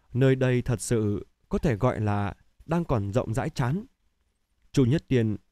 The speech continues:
trong mồm chửi rủa, rõ ràng thập phần buồn bực. Não là lão nhân gia cùng chạy trốn, vậy mà làm thế nào cả một đống người như thế lại cũng cùng lúc chạy trốn theo. Kết quả khiến lão nhân gia ta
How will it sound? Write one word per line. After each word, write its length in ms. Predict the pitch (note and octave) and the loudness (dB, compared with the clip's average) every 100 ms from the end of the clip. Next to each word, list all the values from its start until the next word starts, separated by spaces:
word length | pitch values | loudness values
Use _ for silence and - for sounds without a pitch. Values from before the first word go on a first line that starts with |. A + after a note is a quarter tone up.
| - | -2
trong 200 | G3 E3+ | 0 2
mồm 200 | B2+ F#2+ | 2 0
chửi 240 | - G2+ | 0 0
rủa, 240 | F#2 G#2+ F#2 - - - - - | 2 0 0 -8 -20 -20 -20 -12
rõ 220 | A2 D3 F3+ | 0 2 2
ràng 340 | F3 A#2 G2+ - _ - | 2 0 -2 -6 _ 0
thập 140 | B2+ | 0
phần 340 | - A#2+ G#2+ A2+ | 0 -2 0 2
buồn 240 | A2 G#2 | 2 2
bực. 180 | G#2 - _ _ _ _ _ _ - | 0 -2 _ _ _ _ _ _ -4
Não 600 | A2 A2 A#2 C#3 F#3+ F#3 _ _ - | 2 2 2 0 -4 -6 _ _ -4
là 280 | A2 A2 G#2+ | 0 0 2
lão 180 | C3 | 0
nhân 220 | E3 F3+ D#3+ | 0 0 0
gia 260 | E3 D#3 - _ _ - | 0 -2 -8 _ _ -2
cùng 200 | D3 B2 | 2 2
chạy 160 | D3 A#2+ | 0 -2
trốn, 440 | C#3+ C#3 G3 F#3+ | 0 0 -2 -2
vậy 160 | C3+ G2+ | -2 0
mà 120 | A2 | -2
làm 160 | A2 | -2
thế 120 | A2+ F#3 | -2 -2
nào 440 | E3+ A2 G#2 F#2+ _ _ _ - | 0 0 -2 -4 _ _ _ -2
cả 120 | A#2 | 2
một 180 | A2 A#2 | 2 2
đống 240 | C3+ G3 | 0 2
người 180 | G3+ A#2 | 0 0
như 120 | C3 | -2
thế 340 | C3 C3+ F#3+ G3+ _ _ - | 0 0 0 -4 _ _ -4
lại 320 | A2+ G2+ G2+ - _ | -2 -2 -4 -8 _
cũng 200 | D3 D#3+ | -4 -2
cùng 260 | F3+ B2 F#2+ | 2 0 2
lúc 160 | D3+ F#3 | 0 0
chạy 140 | - | -4
trốn 240 | - B2 D#3 | 0 0 0
theo. 260 | D3 C3+ - _ _ _ _ - - | 0 -2 -4 _ _ _ _ -12 0
Kết 220 | C3 - | 0 2
quả 320 | A#2 F#2+ F2+ _ _ _ | 0 0 -4 _ _ _
khiến 380 | - B2+ B2 C#3 | 0 2 4 2
lão 120 | C3+ | 2
nhân 220 | D#3 D3 | 2 2
gia 180 | C3+ C#3 | 2 0
ta 260 | C#3 C#3 | 0 -2